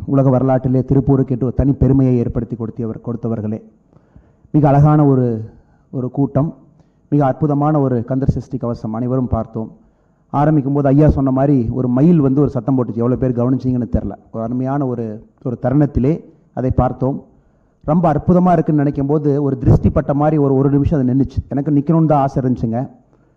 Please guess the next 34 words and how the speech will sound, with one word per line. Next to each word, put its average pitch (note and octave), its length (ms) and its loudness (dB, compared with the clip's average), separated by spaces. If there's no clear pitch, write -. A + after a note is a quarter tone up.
இவ்வளவு D#3 320 0
அற்புதமா F3+ 320 4
இருக்குதே, D#3 440 2
இவ்வளவு E3+ 360 2
சூப்பரா E3 240 0
டைரக்ட் C#3+ 400 0
பண்ணிருக்காங்கன்னு C3+ 320 -2
நினைக்கும் C3+ 280 -4
போது D#3+ 120 -2
திருஷ்டி - 260 0
பொட்டு D3 260 -4
மாதிரி D3 200 -2
ஒரு C3 140 -4
சின்ன D3+ 220 0
பொட்டு, - 300 -10
ஒரு B2+ 180 -2
நிமிஷம் C3 320 -4
அதை A#2+ 120 -2
நிறுத்தி C#3+ 260 2
திரும்ப C3+ 280 -6
நம்ம A#2+ 180 -6
பார்த்தோம். - 360 -2
So, A2 240 -8
ஆண்டவன் C#3 420 -2
பாத்தீங்கன்னா C3 480 -6
திருஷ்டியும் D#3 380 2
போட்டு C3+ 220 -4
கழிச்சிட்டார் A2+ 560 -4
எல்லாத்தையுமே. - 300 -4
இப்ப D#3 180 2
மேல D#3+ 200 4
இருக்கவங்க F#3 320 2
எல்லாமே D#3+ 340 4
ஆன்றோர்கள், D#3 500 4